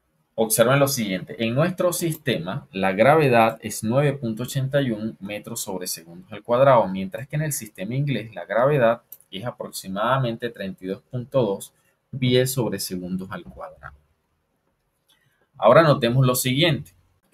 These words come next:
Observen lo siguiente. Si yo divido el peso específico entre la gravedad, debería obtener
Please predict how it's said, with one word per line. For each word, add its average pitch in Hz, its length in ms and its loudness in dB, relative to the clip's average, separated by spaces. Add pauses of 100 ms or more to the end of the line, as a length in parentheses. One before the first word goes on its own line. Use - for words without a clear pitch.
(380)
Observen 131 440 2
lo 139 60 2
siguiente. 101 480 -4
Si 131 200 -4
yo 156 160 2
divido 160 600 0
el 113 240 -2
peso 156 300 -4
específico - 920 -6 (100)
entre 143 400 -4
la 92 160 -2
gravedad, 127 720 0 (100)
debería 98 540 -4
obtener 107 640 -6